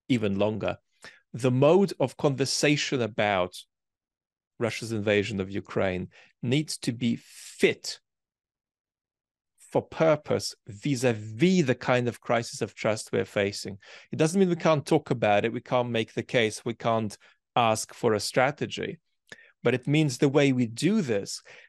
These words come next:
has to be really sensitive to our democratic instability and to the deep polarization and distrust.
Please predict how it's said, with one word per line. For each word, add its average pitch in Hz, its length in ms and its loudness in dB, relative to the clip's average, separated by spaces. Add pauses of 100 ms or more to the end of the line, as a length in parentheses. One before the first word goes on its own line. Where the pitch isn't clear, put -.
has 147 300 0
to 139 120 -2
be 131 280 0
really 151 680 2
sensitive 147 1000 -2 (1080)
to 135 540 4 (580)
our 135 180 4
democratic 127 640 -2
instability 113 1040 -4 (440)
and 120 160 0
to 135 100 -4
the 120 120 0
deep 117 580 -2 (520)
polarization 113 840 2
and 101 160 -6
distrust. - 720 -8